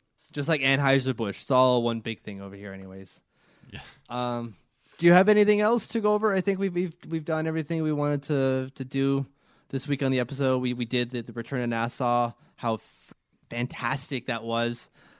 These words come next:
Speaker 1: Uh, we did the Josh Bailey debate, and then we talked about the preseason, and then we went on a little social,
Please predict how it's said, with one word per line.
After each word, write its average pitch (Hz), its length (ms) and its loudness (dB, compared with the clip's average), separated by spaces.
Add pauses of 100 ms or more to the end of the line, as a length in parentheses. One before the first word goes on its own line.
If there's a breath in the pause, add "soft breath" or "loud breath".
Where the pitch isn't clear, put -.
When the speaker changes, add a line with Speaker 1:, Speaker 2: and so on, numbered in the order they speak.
(160 soft breath)
Speaker 1:
Uh, 110 680 -4
we 120 140 -4
did 120 320 -4
the 117 180 -4
Josh 131 320 -6
Bailey 127 340 -2
debate, 120 420 -6
and 120 80 -12
then 117 100 -8
we 117 80 -8
talked 117 280 -10
about 113 160 -14
the - 60 -20
preseason, 104 680 -12 (320)
and 113 80 -12
then 104 100 -10
we 104 60 -12
went 104 140 -10
on 104 60 -8
a 104 60 -10
little 104 200 -12
social, 101 520 -12